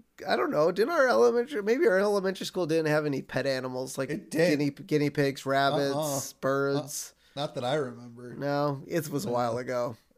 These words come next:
Speaker 2: Yeah. Um, so, uh, Bart is then taken to the hospital where he's already in surgery.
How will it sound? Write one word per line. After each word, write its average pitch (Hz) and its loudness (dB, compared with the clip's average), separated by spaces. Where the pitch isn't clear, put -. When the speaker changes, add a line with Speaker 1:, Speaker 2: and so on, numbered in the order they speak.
Speaker 2:
Yeah. 127 -8
Um, 147 -4
so, 156 -2
uh, 147 -4
Bart 175 4
is 202 4
then 165 -2
taken 170 -6
to 214 -12
the 202 -8
hospital 143 -6
where 143 -2
he's 143 -2
already 139 0
in 220 -4
surgery. 139 -6